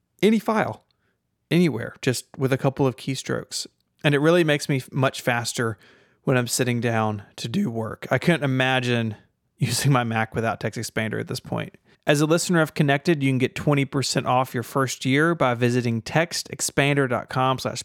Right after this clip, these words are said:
podcast to learn more about Text Expander. That's text expander dot com slash podcast. Our thanks to Text Expander from Smile for their support of the show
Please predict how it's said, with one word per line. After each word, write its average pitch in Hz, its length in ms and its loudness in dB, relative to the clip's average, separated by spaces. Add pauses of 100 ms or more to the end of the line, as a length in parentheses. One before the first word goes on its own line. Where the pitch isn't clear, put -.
podcast 165 760 0 (460)
to 147 80 2
learn 151 160 4
more 160 340 4
about 143 320 0
Text - 220 -4
Expander. 107 520 -4 (460)
That's 127 200 0
text 175 240 2
expander 170 440 2
dot 139 260 0
com 131 300 2
slash 113 280 -2
podcast. 165 800 0 (520)
Our 131 100 2
thanks 175 280 2
to 180 80 0
Text 139 200 0
Expander 135 560 -2 (200)
from 151 200 -2
Smile 139 560 0 (260)
for - 100 -4
their 135 100 2
support 143 340 0
of 139 60 -2
the 139 60 2
show 143 400 0